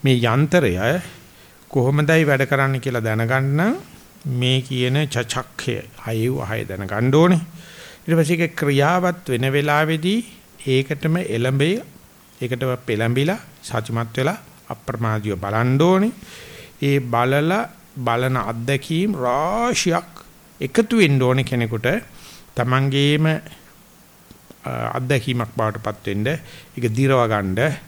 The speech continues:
ඒක අවබෝධ කරන්න. ඉතින් ඒ නිසා මේක ඇහුවා විතරක් මදි, හිතට වද්දාගත්ත විතරක් මදි, ක්‍රියාවත් කරන්නත් වෙනවා. ඒ ක්‍රියාවත් කරන්න ඉස්සල්ලාම දැනගන්න එපායි. මේ මොන දෙමළයක්ද මේ කතා කරන්න හදන්නේ කියලා. අපි මේ කරන්න හදන්නේ ඒක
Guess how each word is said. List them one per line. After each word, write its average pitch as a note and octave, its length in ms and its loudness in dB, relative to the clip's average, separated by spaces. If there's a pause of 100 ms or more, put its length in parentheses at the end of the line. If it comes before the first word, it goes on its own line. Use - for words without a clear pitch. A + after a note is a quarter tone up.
(220)
ඒක A#2+ 180 -6
අවබෝධ A#2 460 0
කරන්න. B2 420 -2 (580)
ඉතින් C#3+ 240 -2
ඒ C3+ 80 2
නිසා C3 340 0
මේක B2+ 260 0
ඇහුවා B2 420 0
විතරක් A2 400 -6
මදි, A2+ 320 -2 (100)
හිතට A2+ 240 -6
වද්දාගත්ත A#2+ 540 -4
විතරක් G#2 420 -6
මදි, A2 280 0 (240)
ක්‍රියාවත් A#2 520 -6
කරන්නත් - 500 -8
වෙනවා. F3+ 220 0 (720)
ඒ D3 160 0
ක්‍රියාවත් C3+ 520 0
කරන්න B2+ 300 -2
ඉස්සල්ලාම A#2+ 600 0
දැනගන්න D3+ 520 2
එපායි. D3 440 -2 (840)
මේ A#2+ 120 -2
මොන A#2 400 2
දෙමළයක්ද C3 580 2
මේ A#2+ 140 0
කතා A#2+ 260 2
කරන්න E3+ 240 2
හදන්නේ D3+ 320 0
කියලා. C3+ 240 -4 (300)
අපි D#3 180 -2
මේ F3 140 4
කරන්න D3 280 0
හදන්නේ C#3 380 0
ඒක C3 120 0